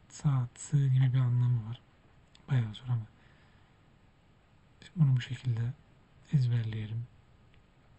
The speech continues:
Zamanla insan alışıyor. Mesela bu kelimeyi telaffuzuna alışın. Zal. Zal.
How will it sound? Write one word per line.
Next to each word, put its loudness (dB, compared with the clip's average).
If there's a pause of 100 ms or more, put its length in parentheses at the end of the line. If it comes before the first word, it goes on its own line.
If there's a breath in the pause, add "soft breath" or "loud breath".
(200)
Zamanla 6
insan 2
alışıyor. -4
Mesela -4
bu 0
kelimeyi 0 (920)
telaffuzuna 2
alışın. -2 (560)
Zal. 0 (2250)
Zal. 0